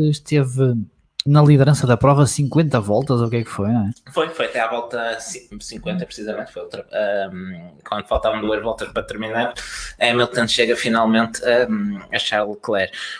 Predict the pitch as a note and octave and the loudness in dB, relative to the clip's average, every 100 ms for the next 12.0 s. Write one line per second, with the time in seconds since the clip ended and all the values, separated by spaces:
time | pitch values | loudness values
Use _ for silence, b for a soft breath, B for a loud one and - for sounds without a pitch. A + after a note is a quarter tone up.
0 | B C#3+ F3 E3+ E3 B2 G#2 - - D3+ | B -2 0 4 4 4 2 -2 -6 0
1 | D#3 D#3 C#3+ - C#3 - - - D#3 C#3+ | 2 2 0 -2 -2 -2 -6 -4 2 4
2 | A#2+ G2 - _ _ _ _ - C3+ B2 | 2 0 -6 _ _ _ _ -2 0 0
3 | A2+ A#2 A2+ A2 G#2+ A2 A#2+ D3+ E3+ D#3 | 0 -2 -2 -2 -4 -4 -2 0 0 0
4 | D#3+ D3 D3+ C3+ C3 C3+ - A#2 A2+ A#2+ | 0 2 2 0 0 -2 0 0 0 -2
5 | A#2 A2 A2+ G2 A2 - A#2+ A2+ A2+ A2 | -6 -4 -4 -4 -6 -4 -4 -4 -8 -10
6 | - B2+ A2 F#2 B B B - B2 A#2 | -2 2 2 0 B B B -2 0 0
7 | G#2+ B2 G#2+ - G#2+ A2+ G#2 - G#2 G2+ | 0 0 0 -4 -4 0 0 0 0 2
8 | G2 A#2+ C3 - B B B B2+ C3+ C#3+ | 2 2 2 -2 B B B -2 2 2
9 | C#3 C#3+ C3+ D3 D#3 C#3+ D3 D3 C#3+ - | 2 0 0 0 0 0 -2 -2 -2 -2
10 | D3+ - D3+ D#3 D3 C#3 D3+ D3 D3 D#3 | -4 -4 -6 -2 -2 0 0 0 0 -2
11 | C#3 C#3+ C#3+ C#3 C#3 C#3 C3+ C#3+ C#3+ B2+ | -2 -2 0 2 0 0 -6 -6 -8 -12